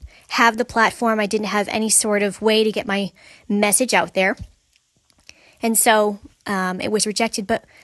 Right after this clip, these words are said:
the neat thing about, um, her take and her care toward me was she actually spent time on the phone with me, and she went line by line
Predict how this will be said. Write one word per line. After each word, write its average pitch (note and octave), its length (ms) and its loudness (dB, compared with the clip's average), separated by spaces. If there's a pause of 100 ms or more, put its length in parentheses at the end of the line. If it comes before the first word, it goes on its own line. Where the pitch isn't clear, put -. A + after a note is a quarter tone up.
the C#4 80 2
neat D4 280 2
thing C4 300 -2
about, G#3 480 0 (640)
um, F#3+ 200 -6
her B3 220 0
take G#3+ 480 -4 (540)
and G#3+ 140 -2
her B3 120 2
care A3+ 460 0
toward F#3 280 -4
me F3 300 -8 (520)
was A3+ 100 0
she D4 180 0
actually E4 300 0
spent - 320 0
time G#3+ 240 -4
on G#3+ 160 -2
the B3+ 60 -2
phone G#3+ 320 -4
with G3+ 180 -6
me, F3+ 120 -6
and F#3 100 -6
she - 160 -2
went E4 200 -2
line A3 360 -2
by A#3 100 0
line F3+ 380 -6